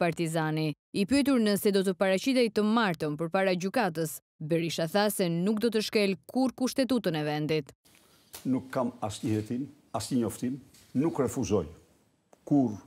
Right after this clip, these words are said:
Speaker 2: të paraqitem në gjykata dhe në prokurori, por në rastin konkret ka një bllokim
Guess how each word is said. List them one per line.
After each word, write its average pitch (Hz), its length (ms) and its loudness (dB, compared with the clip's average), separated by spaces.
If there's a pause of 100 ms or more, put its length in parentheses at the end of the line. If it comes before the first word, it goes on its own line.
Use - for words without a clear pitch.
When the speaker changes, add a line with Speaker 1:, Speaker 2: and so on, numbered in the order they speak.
(100)
Speaker 2:
të - 80 -20
paraqitem 113 560 2
në 101 140 2
gjykata 110 400 0
dhe 101 100 0
në - 80 -6
prokurori, 101 480 -2 (160)
por 110 160 2
në 127 80 2
rastin 147 320 -2
konkret - 640 -4
ka 135 240 2
një 127 300 0 (1500)
bllokim 110 540 2